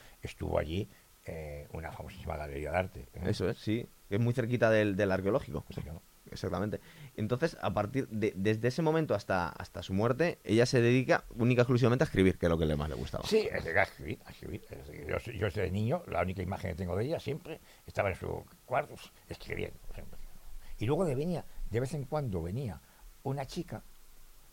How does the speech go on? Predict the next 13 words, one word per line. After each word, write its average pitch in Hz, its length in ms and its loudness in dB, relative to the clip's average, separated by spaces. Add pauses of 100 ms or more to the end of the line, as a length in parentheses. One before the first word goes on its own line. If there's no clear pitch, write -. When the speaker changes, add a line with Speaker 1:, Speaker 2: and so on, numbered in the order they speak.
Speaker 1:
no 95 60 -8
me 95 40 -8
acuerdo 95 180 -12
cómo - 80 -16
se 98 60 -10
llamaba, 110 200 -12 (220)
que, 107 160 -2 (160)
que, - 220 -6
que 98 120 -4
venía, 117 240 0 (140)
eh, 110 180 -8
que 95 140 -2
venía, 117 320 2